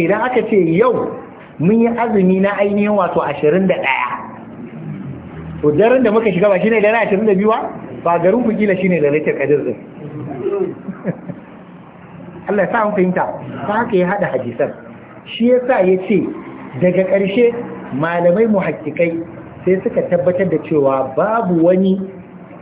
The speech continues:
dalili da ake gane daren bi ainiha. Da haka dare raki guda goma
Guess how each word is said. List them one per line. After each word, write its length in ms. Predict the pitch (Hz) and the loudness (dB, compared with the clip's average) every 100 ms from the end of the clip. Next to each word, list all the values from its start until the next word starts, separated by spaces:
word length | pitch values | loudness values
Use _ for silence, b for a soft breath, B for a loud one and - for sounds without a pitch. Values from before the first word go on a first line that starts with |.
| - | -2
dalili 540 | 143 160 214 220 190 147 | 0 2 2 4 2 2
da 100 | 143 180 | 0 0
ake 320 | - 170 - | 0 0 2
gane 520 | 156 175 175 147 123 151 | 2 2 2 2 0 2
daren 480 | 175 185 143 - - - - - - 117 | 2 4 0 -4 -10 -16 -20 -20 -14 -2
bi 80 | 160 - | 0 2
ainiha. 600 | 202 220 196 151 143 143 147 - - - - - - | 0 2 2 2 0 -2 -4 -8 -14 -18 -20 -20 -6
Da 120 | 135 175 | -2 -2
haka 240 | 190 175 | 0 0
dare 320 | - 208 190 | 2 2 4
raki 260 | 175 180 185 | 2 2 2
guda 300 | 151 143 160 147 - | 2 4 4 2 0
goma 440 | 180 226 233 202 | 2 6 6 4